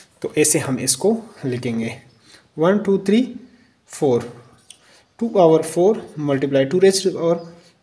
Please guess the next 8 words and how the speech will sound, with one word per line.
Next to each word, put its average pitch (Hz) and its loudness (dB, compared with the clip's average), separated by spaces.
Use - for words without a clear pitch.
four 190 4
multiply 139 2
by 131 2
thirteen 160 -2
power 131 -2
one 131 -2
हमारे 123 -4
पास 202 -2